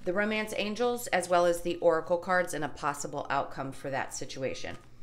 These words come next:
Okay, so thank you to everybody who's returning. I so appreciate all of your likes, shares, comments, subscribes, and your support in general.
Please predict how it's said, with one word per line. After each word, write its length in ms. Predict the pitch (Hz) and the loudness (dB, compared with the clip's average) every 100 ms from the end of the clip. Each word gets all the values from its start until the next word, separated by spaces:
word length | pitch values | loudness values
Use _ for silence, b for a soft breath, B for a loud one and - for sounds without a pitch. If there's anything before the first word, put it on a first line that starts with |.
| B B B B B | B B B B B
Okay, 400 | 165 170 - - | -6 -4 -2 -4
so 180 | - 202 | -2 -4
thank 300 | 190 226 233 | 0 0 0
you 40 | 247 | -4
to 140 | - | -2
everybody 440 | 196 202 196 180 185 | 0 -2 0 0 0
who's 280 | 185 175 | -2 -2
returning. 520 | 160 170 - 160 151 - | 0 0 0 -2 -2 -2
I 100 | 185 | -4
so 260 | - 208 | -2 -2
appreciate 480 | 202 202 190 190 170 | -4 -6 -4 0 2
all 240 | 156 170 | 2 4
of 140 | 180 170 | 4 2
your 140 | 165 | 0
likes, 480 | 160 165 170 - - | 2 0 -2 -6 -8
shares, 400 | - - 160 156 | -6 0 0 0
comments, 400 | - 170 175 175 | -2 -2 0 0
subscribes, 840 | - 185 - 190 185 190 190 - - | -4 -8 -6 -2 2 2 0 -2 -4
and 120 | 175 175 | 0 0
your 80 | |
support 560 | 170 - - - 170 165 | 0 0 0 4 4 4
in 140 | 160 | -2
general. 480 | 151 151 151 143 147 | -2 -2 0 -2 -4